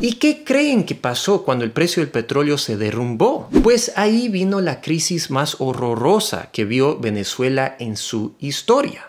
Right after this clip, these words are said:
No vino de inmediato. Primero empezó con apagones de luz, luego con una crisis de hambre, una crisis humanitaria y lentamente se convirtió en una crisis de hiperinflación.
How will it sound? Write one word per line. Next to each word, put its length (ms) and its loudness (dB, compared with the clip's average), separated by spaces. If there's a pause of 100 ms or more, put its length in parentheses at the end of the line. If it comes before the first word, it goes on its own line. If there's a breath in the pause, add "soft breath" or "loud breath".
(140)
No 160 4
vino 240 4
de 80 2
inmediato. 640 0 (280 loud breath)
Primero 300 4
empezó 420 2
con 260 -2
apagones 560 -2
de 100 2
luz, 460 2 (200 soft breath)
luego 280 4
con 140 -2
una 200 0
crisis 380 -6
de 140 4
hambre, 500 0 (260 loud breath)
una 280 2
crisis 340 -2
humanitaria 880 0 (240 loud breath)
y 120 2
lentamente 680 4
se 160 -2
convirtió 640 0
en 140 0
una 240 -2
crisis 440 -4
de 200 -4
hiperinflación. 960 -2